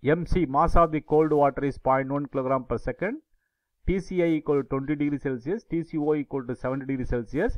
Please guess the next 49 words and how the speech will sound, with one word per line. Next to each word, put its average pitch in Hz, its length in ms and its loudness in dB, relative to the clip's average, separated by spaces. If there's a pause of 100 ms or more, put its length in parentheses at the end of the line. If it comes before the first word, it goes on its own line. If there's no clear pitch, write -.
(120)
M 131 200 -2
H 170 200 -2
equal 143 260 -2
to 123 120 -4
point 131 380 0
one 139 200 -2
kilogram 123 340 -2
per 117 120 -4
second, 165 440 -4 (1000)
and 135 320 -2
T 190 160 4
H 185 180 0
I 175 60 2
equal 151 440 0
to 247 340 0
ninety 139 320 -2
degrees 135 280 -4
Celsius, 139 460 -4
C 165 160 -2
P 160 200 -2
H 147 200 -4
equal 131 240 -6
to 139 180 -6
four 143 140 -2
thousand 127 420 -8
two 175 140 -2
hundred 123 460 -2 (600)
joules 147 260 0
per 135 140 -6
kilogram 127 400 -4
Kelvin, 131 320 -6
U 165 220 -2
equal 139 340 -4
to 226 260 -8
two 139 160 -8
thousand 131 260 -8
watts 123 280 -6
per 127 80 -8
meter 117 260 -6
square 135 380 -6 (180)
Kelvin. 95 320 -4 (1300)
And 156 160 -2
this 170 140 2
is 202 140 -2
the 185 140 0
counter 190 420 0
flow 175 220 2
heat 147 220 -6
exchanger. 139 600 0